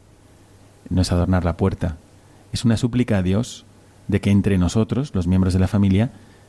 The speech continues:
vivamos con esa calidad de amor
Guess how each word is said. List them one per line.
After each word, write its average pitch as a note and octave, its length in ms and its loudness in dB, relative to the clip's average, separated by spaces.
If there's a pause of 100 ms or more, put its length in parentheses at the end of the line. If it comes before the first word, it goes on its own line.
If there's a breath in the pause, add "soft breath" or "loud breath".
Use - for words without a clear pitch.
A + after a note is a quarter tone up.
(140 loud breath)
vivamos A2 560 2 (520 soft breath)
con F#2 260 0
esa A2 320 -4 (120)
calidad G2 480 0
de G#2 100 2
amor G2 280 2